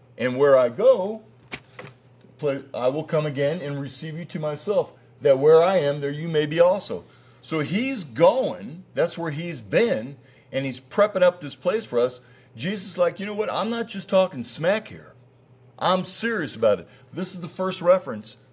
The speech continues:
to the rapture in the Bible, right here. God's like, "I'm going, and I'm gonna say, I'm gonna, I'm gonna set things up for us, and I'm gonna get you, and I'm gonna take you with me." You're like, "Wow,"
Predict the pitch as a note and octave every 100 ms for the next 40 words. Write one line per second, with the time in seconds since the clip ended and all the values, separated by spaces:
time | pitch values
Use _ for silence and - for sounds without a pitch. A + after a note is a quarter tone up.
0 | - C3 A#2 A2 A#2+ A#2+ B2 G3 G3 -
1 | F2+ F2+ - A2+ A#2 A#3+ A#3+ - _ _
2 | - B2 C#3 G#3+ - _ _ _ _ -
3 | D#3 - D#3 - - C#3+ G3+ D4+ F#3 F#3
4 | G3+ G3+ - A#2+ C#3+ A3 A3+ - F#3 F#3
5 | - E3+ G#3 F#3+ - F3+ D3 - G#3 -
6 | G3 F#3+ G3 G3 G3 G3 - - _ -
7 | C3 F3 D3 G#2 - F3+ F#3 G#3+ G3+ -
8 | G#2 F#2+ E2+ - D#3+ D3 F2+ - - _
9 | _ _ _ _ G#2 G#2 F#2+ - - -
10 | - - -